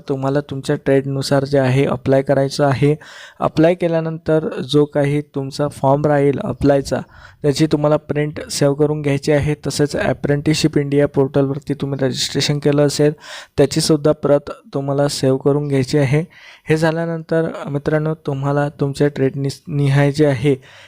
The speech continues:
यामध्ये एक ऑफलाईन फॉर्मसुद्धा भरायचा आहे.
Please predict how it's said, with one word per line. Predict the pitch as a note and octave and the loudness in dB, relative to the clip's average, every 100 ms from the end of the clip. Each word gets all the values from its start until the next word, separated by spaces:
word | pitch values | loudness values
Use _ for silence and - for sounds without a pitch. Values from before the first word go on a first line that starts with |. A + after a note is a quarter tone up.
| _ | _
यामध्ये | C3+ C#3+ D3 D3+ D3+ D3+ D#3 - _ _ | 0 2 2 0 2 2 0 -4 _ _
एक | D3+ D3 - - - | 0 0 -2 -16 -2
ऑफलाईन | C3+ B2+ - C#3+ D3+ | 0 0 2 2 0
फॉर्मसुद्धा | - C#3 C3+ - C#3 C#3 | -2 -4 -2 -4 -2 0
भरायचा | C3+ B2+ C3 - C#3+ | 0 -2 -4 -2 -2
आहे. | - C3+ A#2+ A#2 _ | 0 0 -2 -4 _